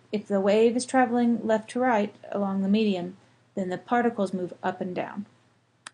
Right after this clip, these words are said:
There we go. And this is an example of transverse waves. This low point is called the trough. The high point is called the crest.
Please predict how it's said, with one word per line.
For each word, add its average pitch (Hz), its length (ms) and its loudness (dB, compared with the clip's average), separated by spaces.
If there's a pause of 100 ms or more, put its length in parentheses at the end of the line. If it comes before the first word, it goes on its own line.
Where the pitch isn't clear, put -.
(3500)
There - 100 -12
we - 0 -
go. - 80 -20 (1500)
And 247 80 2
this 247 140 2
is 262 80 0
an 247 80 4
example 220 540 4
of 196 400 2 (680)
transverse 208 460 -2
waves. 294 400 0 (880)
This 208 160 -6
low 226 300 6
point 285 400 0
is - 80 -10
called 220 240 -4
the 233 80 -2
trough. 220 560 -2 (1000)
The 262 100 0
high 214 160 2
point 226 260 2
is 208 120 -8
called 214 180 -2
the 214 80 -4
crest. - 540 -6